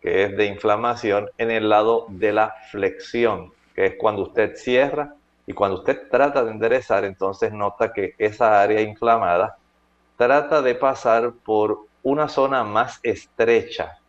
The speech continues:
que pudiéramos semejar como una polea, de tal manera que pueda deslizarse con suavidad ese tendón para facilitar la extensión, cosa que no ocurre.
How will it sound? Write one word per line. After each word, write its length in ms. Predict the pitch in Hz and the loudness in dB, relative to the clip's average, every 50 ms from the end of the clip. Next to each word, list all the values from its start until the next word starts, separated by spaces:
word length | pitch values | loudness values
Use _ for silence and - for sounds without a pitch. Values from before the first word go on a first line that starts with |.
| _ _ _ _ _ _ _ _ | _ _ _ _ _ _ _ _
que 100 | - 107 | -2 -2
pudiéramos 640 | - 113 113 120 131 143 147 147 151 156 147 - - | 0 0 0 2 2 2 2 0 -2 -4 -4 -6 -6
semejar 540 | - 127 120 113 117 110 101 117 127 139 139 | -2 -2 -2 0 -2 -2 0 0 0 0 0
como 240 | - 117 104 104 101 | -2 -4 -4 -4 -4
una 320 | 110 120 127 127 123 - - _ _ | -6 -6 -4 -6 -6 -6 -10 _ _
polea, 640 | - 98 95 95 98 104 107 104 - - - - - - _ _ _ _ _ _ _ _ _ _ _ _ _ | -4 -2 -2 -2 -2 -2 -2 -2 -4 -6 -8 -10 -14 -20 _ _ _ _ _ _ _ _ _ _ _ _ _
de 80 | - 92 | -6 -2
tal 200 | - 110 107 113 | 0 2 2 2
manera 440 | 120 123 117 113 110 107 117 117 - | 2 0 0 0 0 0 0 0 0
que 240 | - 110 101 95 | 0 -2 -2 -4
pueda 500 | 95 - - 117 107 104 110 110 117 117 | -4 -6 -4 0 2 2 4 4 4 2
deslizarse 1400 | 101 101 98 95 92 113 110 104 - - - 107 104 107 104 101 - - - 117 110 113 117 117 - - 123 110 | 2 0 -6 -6 0 0 0 0 0 -4 -6 -6 -4 -4 -6 -8 -8 -2 2 2 4 4 2 0 -2 -2 -2 -2
con 240 | - 101 101 104 | -2 -4 -6 -6
suavidad 600 | 104 - 110 101 110 120 123 120 104 98 95 95 - - - _ _ _ _ _ _ _ _ - | -6 -4 -2 0 0 0 0 0 2 2 0 0 -2 -6 -16 _ _ _ _ _ _ _ _ -2
ese 260 | 110 107 104 - 113 101 | -2 0 2 2 0 2
tendón 680 | - 127 120 120 120 104 104 104 107 107 113 120 - _ _ _ _ | 4 4 2 2 2 0 2 2 2 0 -2 -8 -14 _ _ _ _
para 240 | 110 107 107 104 - | 0 2 2 2 0
facilitar 640 | 104 101 92 - 110 104 117 117 - 107 107 104 | 0 -2 -2 -2 -2 -2 -2 -2 0 0 0 0
la 140 | 101 95 92 | 0 0 -2
extensión, 760 | 92 - - - 104 107 104 - - 147 156 160 160 156 151 _ - | -2 -4 -6 -6 -6 -6 -6 -2 2 2 2 2 0 -4 -12 _ 0
cosa 320 | 117 120 135 151 135 - | 0 2 2 2 0 0
que 100 | - 113 | 0 0
no 360 | 110 113 127 139 143 - - _ _ _ _ _ _ - | 0 0 -2 -4 -4 -6 -8 _ _ _ _ _ _ -4
ocurre. 420 | - 190 220 214 196 165 - - | 0 0 0 0 -2 -4 -8 -10